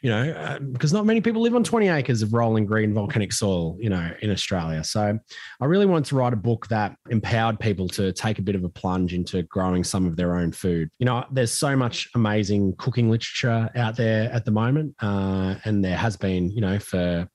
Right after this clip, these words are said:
you know, probably for the last decade, the, you know, the, the the, the cookbook or the cooking sector of the publishing world has just been going from strength to strength, you know, and, uh, and people have been really relishing it. And I think people have been celebrating, you know, this,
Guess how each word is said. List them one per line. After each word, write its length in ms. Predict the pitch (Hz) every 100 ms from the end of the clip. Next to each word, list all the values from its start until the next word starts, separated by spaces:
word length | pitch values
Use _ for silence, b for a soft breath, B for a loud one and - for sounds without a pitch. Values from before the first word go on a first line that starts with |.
| -
you 80 | 87
know, 60 | -
probably 200 | 139 113
for 100 | 92
the 80 |
last 300 | 95 87 87
decade, 520 | 95 110 117 120 131 95
the, 80 |
you 100 | 95
know, 140 | 90 90
the, 380 | 92 92 87 -
the 240 | 87 85 - B B B B B _
the, 300 | 98 92 92 87
the 80 |
cookbook 720 | 90 151 - 127 101 - - -
or 140 | 104 95
the 60 |
cooking 640 | - 139 120 107 101 92 101
sector 580 | - - - 107 - 107
of 120 | 87
the 80 | 92
publishing 500 | - 107 107 - 98
world 280 | 92 90 85
has 140 | 78
just 240 | - 104 -
been 200 | 90 85
going 260 | 90 87
from 220 | 85 87 82
strength 380 | - 87 85
to 100 | -
strength, 400 | - 90 85 - -
you 60 | 80
know, 60 | 82
and, 500 | 104 95 87 87 82
uh, 140 | 85
and 100 | 92
people 240 | 95 139 117
have 100 | 98
been 160 | 101
really 240 | 104 101 95
relishing 440 | 98 107 110 90
it. 120 | 78
And 120 | 80 87
I 140 | 87
think 240 | 104 95 - B B B -
people 220 | 120 104
have 80 | 90
been 420 | 92 92 92 107
celebrating, 800 | - - 123 117 104 92 90 87 104
you 60 |
know, 140 | 104 90
this, 260 | 92 -